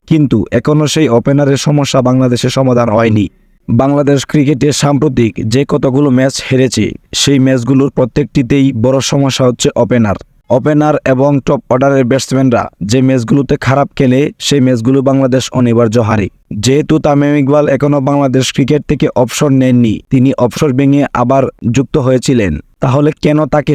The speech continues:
সুযোগ দেওয়া হয় না? এটা নিয়ে আজকে আপনাদের সাথে আলোচনা করব। বাংলাদেশের ক্রিকেট ইতিহাসে আজ পর্যন্ত অনেক ওপেনারই এসেছে,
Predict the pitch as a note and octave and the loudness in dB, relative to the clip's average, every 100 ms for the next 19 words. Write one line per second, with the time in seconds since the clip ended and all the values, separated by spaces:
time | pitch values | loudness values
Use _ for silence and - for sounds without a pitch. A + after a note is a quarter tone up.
0 | - C#3+ C#3+ B2+ C#3+ A2+ B2 A#2 F#2 - | -2 -2 0 2 2 2 2 0 -2 -8
1 | - C3 D3 C#3+ C#3+ - C#3 - C#3+ B2+ | -6 -2 0 2 0 -2 -2 -2 0 0
2 | B2 B2+ C#3 B2+ B2 A#2 A#2+ A2+ - G2+ | 0 0 0 0 0 0 0 -2 0 0
3 | F#2+ - - - - A2+ E3 F3 D#3 C#3 | -2 -4 -12 -10 -4 0 0 0 -2 -2
4 | E3+ E3 D3 E3+ D#3+ D#3+ D3+ D3 B2 C3+ | -2 0 0 0 0 0 0 0 0 -2
5 | - C#3+ C3+ C#3 C3 C#3 D3 - A#2+ C#3 | -2 -2 0 0 0 0 0 -2 -2 0
6 | C#3 C3+ B2+ B2+ G2 | 2 2 0 -2 -2